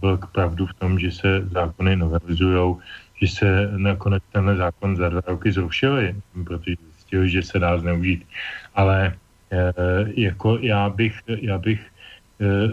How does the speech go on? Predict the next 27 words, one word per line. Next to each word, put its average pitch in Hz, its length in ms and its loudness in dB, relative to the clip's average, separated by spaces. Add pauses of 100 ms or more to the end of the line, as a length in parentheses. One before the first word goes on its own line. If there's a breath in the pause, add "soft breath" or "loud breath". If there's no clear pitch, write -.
(120)
a 139 120 0
opět 135 480 0
opakuju, 113 500 -2
po 107 200 -2
tisící 104 760 -4
a 87 40 0
po 87 180 -4
sto 139 220 0
tisící, 98 760 -4
a 95 80 0
budu 101 340 2
to 110 120 -4
opakovat, 101 520 -2
nedělám 107 480 0
advokáta 98 520 -4
nikomu, 107 440 0
ani 95 140 0
Babišovi, 92 540 0
ani 95 240 2
Zemanovi, 95 480 2
ani 92 180 2
nikomu 95 400 2
jinému. 104 420 2 (760 loud breath)
Nejsem 110 320 4
tady 98 220 0
od 87 200 -8
toho. 82 300 -4